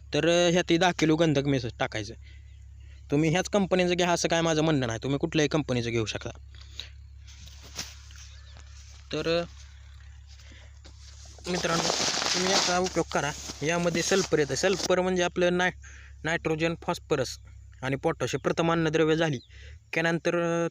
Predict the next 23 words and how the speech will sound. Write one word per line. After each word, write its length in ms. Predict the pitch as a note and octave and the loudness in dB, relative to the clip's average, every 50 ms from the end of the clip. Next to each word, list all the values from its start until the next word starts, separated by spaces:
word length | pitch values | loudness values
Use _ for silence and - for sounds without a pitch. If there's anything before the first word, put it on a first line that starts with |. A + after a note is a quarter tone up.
| _ | _
त्यानंतर 300 | - F3+ F3 E3+ - E3+ | -2 0 0 0 0 -2
दुन-, 300 | E3+ E3 G3 F#3+ F3 E3+ E3 | 2 4 4 4 4 2 4
दुय्यम 340 | E3 G3+ G3 F#3+ F#3 F3+ F#3 | 4 4 4 4 4 4 4
अन्नद्रव्य 420 | F#3+ F#3 F#3 E3 E3 E3 E3 E3+ | 4 4 4 4 4 4 4 4
जी 120 | E3 E3 E3 | 4 4 4
आहे 100 | D3+ C#3 | 4 2
ती 180 | - - - _ _ - - - - _ _ _ | 0 -2 -14 _ _ -20 -20 -20 -20 _ _ _
कॅल्शियम, 400 | - E3 D#3 D3 - D#3 D#3 D#3 | -2 -2 0 0 0 2 2 2
मॅग्नेशियम 440 | D#3+ E3 D#3 D3+ C#3+ C3+ - D3 C#3 | 2 2 2 0 0 0 0 -2 0
आणि 100 | C#3 C#3 | 0 -2
सल्फर. 340 | - - D#3 C3+ _ - - - - _ _ | 0 0 -2 -2 _ -8 -12 -12 -12 _ _
त्यातलाही 300 | D3+ D3 D3+ D3+ D3+ D3+ | -4 -2 2 2 0 2
सल्फर 380 | - - E3+ D3+ - - D3+ D3+ | 4 2 2 2 2 2 2 2
म्हणजे 280 | D3 D3 D3 D3 D3+ | 2 2 4 4 4
एकदम 240 | D#3 C#3+ C#3+ D#3 D3+ | 2 2 0 0 2
महत्त्वाचा 340 | D#3 D3+ - - C3 B2+ C3 | 0 0 0 0 -2 -2 0
घटक 280 | B2 C3 A#2+ B2 A2+ | -2 -2 -2 -2 -4
आहे 80 | A#2+ A#2 | -4 -4
पिकाचा 380 | - - - - A2+ - A#2 A#2+ - - - - - - - - - - | -6 -4 -6 -6 -6 -6 -8 -12 -12 -14 -20 -20 -20 -20 -20 -20 -6 -2
चांगल्या 240 | D3 D3 C#3+ C3 C3+ | 0 2 4 4 2
उत्पादनासाठी. 680 | C#3 - - B2+ A#2+ A#2 A#2+ A#2 - - A#2 - B2+ - - _ _ _ - _ _ _ - _ _ _ - | 2 2 0 -2 -2 -2 -4 -4 -6 -8 -8 -8 -10 -12 -12 _ _ _ -20 _ _ _ -20 _ _ _ -6
तर 120 | C3 C3+ C#3 | -6 -4 -2
तुम्ही 340 | D#3 D#3+ D#3+ D#3+ E3 E3+ E3+ | -2 0 0 0 0 -2 -4